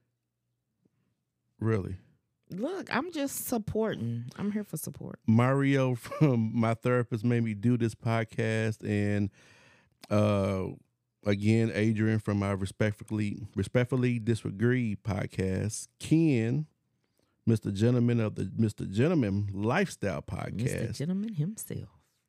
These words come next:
Speaker 1: I swear to God.
Speaker 2: <laughs> I'm supporting
Speaker 1: I
Speaker 2: you.
Speaker 1: swear to God.
Speaker 2: <sighs>
Speaker 1: Su-, support in silence.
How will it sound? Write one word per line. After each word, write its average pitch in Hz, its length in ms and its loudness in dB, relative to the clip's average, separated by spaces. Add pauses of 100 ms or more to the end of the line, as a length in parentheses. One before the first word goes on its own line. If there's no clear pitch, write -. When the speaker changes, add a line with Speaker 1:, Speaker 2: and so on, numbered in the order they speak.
(540)
Speaker 1:
I 85 60 -4
swear - 240 -4
to 90 80 -4
God. - 360 -6 (260)
Speaker 2:
<laughs> 254 1120 0 (180)
I'm 262 220 0
supporting 247 500 -4
Speaker 1:
I 214 40 6
Speaker 2:
you. 104 40 4 (140)
Speaker 1:
swear 104 180 0
to 101 80 0
God. 98 220 -2 (560)
Speaker 2:
<sighs> - 480 -20
Speaker 1:
Su-, - 260 0
support 127 520 0
in 98 100 -2
silence. - 720 -8